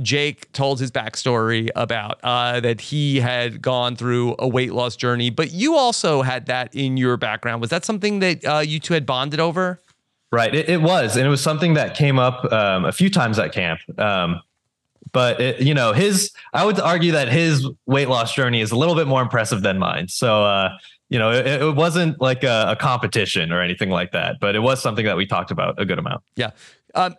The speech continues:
Speaker 1: do you have any other stories from the original Belo of what life was like at camp?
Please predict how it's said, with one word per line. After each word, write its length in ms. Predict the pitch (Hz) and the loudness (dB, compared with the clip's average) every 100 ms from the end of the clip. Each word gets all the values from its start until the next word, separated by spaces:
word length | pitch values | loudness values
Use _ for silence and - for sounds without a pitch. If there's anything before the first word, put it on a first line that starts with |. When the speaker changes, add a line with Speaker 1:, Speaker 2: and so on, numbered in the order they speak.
| - | -8
Speaker 1:
do 240 | 127 127 | -4 0
you 140 | 247 | 2
have 380 | 226 233 233 185 147 | 2 0 -2 -4 -6
any 240 | 160 175 | -4 0
other 260 | 170 170 170 | 0 0 -2
stories 540 | - - 147 151 156 - | -2 0 0 0 -2 -2
from 220 | 151 143 | -2 0
the 120 | 139 | 0
original 420 | 120 127 120 127 | 0 0 0 -2
Belo 600 | 117 117 117 123 131 135 | -2 -2 -2 0 0 0
of 400 | - 120 117 117 | 0 0 0 0
what 220 | 104 123 120 | -2 -4 -2
life 380 | 117 120 117 | -4 -4 -4
was 180 | 123 120 | -4 -2
like 280 | 110 113 117 | -2 -2 -2
at 100 | 113 | -6
camp? 360 | - 120 120 123 | -4 -4 -4 -6